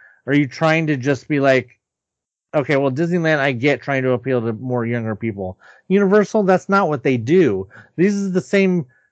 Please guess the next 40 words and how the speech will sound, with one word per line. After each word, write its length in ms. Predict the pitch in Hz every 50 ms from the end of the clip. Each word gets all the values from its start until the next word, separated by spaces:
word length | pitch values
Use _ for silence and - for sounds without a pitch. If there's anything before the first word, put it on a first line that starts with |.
| _ _
people 380 | _ - 202 208 - 185 165 156
that 240 | 143 143 151 143 147
want 260 | 156 160 160 170 156
to 80 | - 165
do 280 | 139 143 170 160 151 131
everything 880 | - 131 160 165 165 185 175 165 - _ - 165 160 160 165 160 160 131 - - _ _ _ _
Fast 320 | 190 180 175 165 - -
and 160 | 180 170 160
the 60 | 156
Furious 640 | 135 - _ - 143 165 196 220 220 196 160 143 - -
at 140 | 139 123
their 120 | - 139 127
damn 320 | 107 135 131 123 120 120
park. 440 | 110 - - 117 113 101 92 95 _ - - _ _ _ - - _ _ _ _ _
Why 540 | - 120 123 123 135 151 165 185 202 202 196
aren't 360 | 190 185 185 185 - - -
you 320 | 185 180 180 170 170 165
trying 300 | - - - 180 175 175 170
to 80 | 175
appeal 340 | 156 135 - - 190 180 180
to 80 | 165 165
more 240 | 156 156 156 156 123
older 280 | 151 165 180 170 170
people 340 | - - 202 214 180 175 143
by 200 | 120 156 156 143
doing 420 | 135 117 110 156 175 196 202 185
a 100 | 151 127
faster 460 | 123 - 131 123 120 117 120 - 127 117
ride 380 | 113 113 113 117 123 120 117 120 _ _ _ _ _
or 260 | - 170 202 226 208
even 260 | 196 190 190 190 190
trying 240 | - - 180 175 175
to 100 | 170 170
attempt 340 | 160 127 - 170 165 135 -
at 120 | 165 143 143
more 180 | 156 156 156
than 100 | 156 151
one 180 | 151 156 147 151
ride? 300 | 165 180 180 160 127 120
Because 640 | 139 156 - - 220 220 185 143 147 143 131 123 -